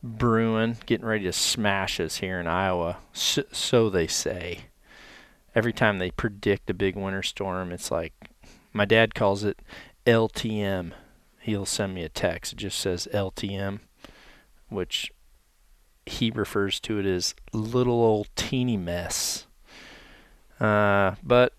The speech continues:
every now and then we get bombed. We got bombed last week when they didn't, uh, tell us it was coming. It was been, it's been kinda fun. It's f-,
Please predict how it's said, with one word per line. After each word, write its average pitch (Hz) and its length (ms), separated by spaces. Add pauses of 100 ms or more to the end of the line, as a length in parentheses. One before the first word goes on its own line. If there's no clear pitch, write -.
every 202 160
now 160 140
and 117 100
then 113 80
we 107 80
get 101 160
bombed. 101 480
We 131 80
got 123 200
bombed 117 240
last 120 280
week 101 220
when 110 80
they 101 120
didn't, 101 420 (200)
uh, 98 400
tell 104 200
us - 160
it - 80
was - 100
coming. 104 380 (200)
It 117 100
was 120 120
been, 127 320 (260)
it's - 120
been - 180
kinda 95 240
fun. 98 300 (640)
It's - 140
f-, - 180